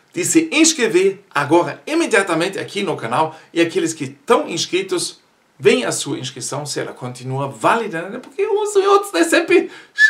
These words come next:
vão se despedindo, né? E muitos me escrevem, "Caio", eu até tive um que se inscreveu várias vezes durante um dia, sempre de novo ele foi colocado pra fora, né?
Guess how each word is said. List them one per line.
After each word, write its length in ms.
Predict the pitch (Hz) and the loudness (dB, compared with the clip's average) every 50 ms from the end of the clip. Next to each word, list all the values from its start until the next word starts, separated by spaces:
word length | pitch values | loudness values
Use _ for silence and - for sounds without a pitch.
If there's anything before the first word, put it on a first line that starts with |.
| 1077 1077 1077 1077 1077 1077 - - _ - - - - 1077 1077 1077 1077 - - - _ | 4 2 0 0 -2 -4 -18 -18 _ 0 2 2 2 2 -4 -4 -6 -12 -12 -20 _
vão 280 | - - 165 170 - 254 | -4 -2 0 2 2 0
se 380 | 254 - - 202 165 139 131 - _ _ _ _ | 0 0 0 0 0 -2 -4 -10 _ _ _ _
despedindo, 840 | 143 160 170 226 - - - - - 151 135 180 220 269 254 180 | -16 -10 -6 -4 -4 -4 -4 -6 -8 -8 -8 -8 -8 -6 -6 -6
né? 140 | 160 180 190 | -6 -6 -8
E 60 | 185 | -8
muitos 320 | 175 180 214 - - - - | -8 -6 -8 -8 -8 -8 -10
me 100 | 196 175 | -8 -8
escrevem, 440 | 160 - - 170 185 202 202 208 - | -8 -8 -6 -6 -6 -6 -6 -8 -12
"Caio", 600 | - - - 151 156 208 247 339 320 269 - - - _ _ _ _ _ _ _ _ _ _ _ _ _ _ _ _ _ - | -14 -8 -6 -2 -2 0 0 0 0 0 -2 -8 -18 _ _ _ _ _ _ _ _ _ _ _ _ _ _ _ _ _ -6
eu 400 | 131 139 180 208 233 208 - - _ _ | 2 4 6 6 6 2 -6 -10 _ _
até 320 | - 113 - - - 131 131 | -16 -16 -16 -12 -10 -12 -12
tive 380 | 131 - - 147 135 143 165 | -10 -8 -8 -8 -6 -6 -6
um 240 | 202 247 294 277 - - - _ _ _ _ | -6 -6 -6 -8 -10 -16 -20 _ _ _ _
que 160 | - - 190 | -10 -8 -6
se 200 | 196 - 175 165 | -4 -2 -4 -4
inscreveu 420 | 160 160 - - 156 139 139 139 131 | -4 -6 -6 -6 -4 -4 -2 -2 -2
várias 500 | 135 139 170 202 233 240 220 196 - - | -2 0 0 0 0 0 0 -4 -4 -2
vezes 460 | 135 165 175 175 - 160 - - _ _ _ _ _ _ _ _ | -2 -2 -2 -2 -4 -10 -12 -14 _ _ _ _ _ _ _ _
durante 400 | - 156 143 147 175 196 196 - | -4 -2 -2 -2 -2 -4 -6 -10
um 180 | 170 139 135 127 | -12 -8 -8 -8
dia, 320 | 127 127 139 180 214 208 | -8 -8 -8 -8 -6 -8
sempre 360 | - - - - 226 - - - | -8 -8 -8 -8 -8 -8 -8 -12
de 80 | 185 | -10
novo 280 | 175 190 202 196 185 175 | -2 -2 -2 0 0 -4
ele 100 | - - | -6 -6
foi 220 | - - 196 - | -2 -2 -2 -2
colocado 560 | - 180 160 151 - - - - - - - | -2 -2 -4 -4 -4 -6 -10 -8 -6 -6 -6
pra 140 | 131 127 120 | -6 -6 -8
fora, 320 | - - - - - 143 139 | -6 -2 0 0 0 0 -2
né? 160 | - 247 | -8 -8